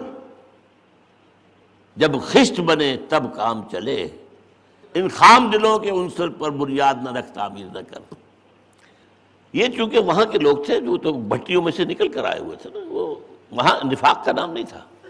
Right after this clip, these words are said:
مدینے میں ظاہر بات ہے قبیلہ ایمان لے آیا، پورا خو-، اوس، پورا خزرج،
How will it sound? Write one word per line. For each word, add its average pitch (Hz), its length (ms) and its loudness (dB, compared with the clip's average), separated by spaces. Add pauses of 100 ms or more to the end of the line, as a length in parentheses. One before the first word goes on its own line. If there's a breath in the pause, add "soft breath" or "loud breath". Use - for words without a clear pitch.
(1120 soft breath)
مدینے 254 440 2
میں 147 140 -2
ظاہر 131 220 2
بات 123 300 0
ہے 135 80 -4
قبیلہ 254 400 6
ایمان 190 520 6
لے 185 100 2
آیا، 175 180 6
پورا 180 360 4
خو-، 170 380 2
اوس، 170 200 4
پورا 156 300 -2
خزرج، 147 460 -2